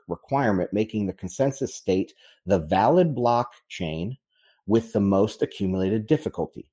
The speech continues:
So it's the valid blockchain with the most difficulty, not just any block or any blockchain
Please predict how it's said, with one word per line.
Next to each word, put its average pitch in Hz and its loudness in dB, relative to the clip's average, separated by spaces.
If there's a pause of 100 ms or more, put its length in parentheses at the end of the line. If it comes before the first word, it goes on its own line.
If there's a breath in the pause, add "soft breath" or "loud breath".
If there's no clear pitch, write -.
So - -4
it's - -10
the 90 -4
valid 120 4
blockchain 87 0
with 87 -4
the 87 -6
most 85 -4
difficulty, 82 -8
not 135 0
just - -2
any 139 6
block 92 2 (420 loud breath)
or 95 0
any 131 6
blockchain 92 0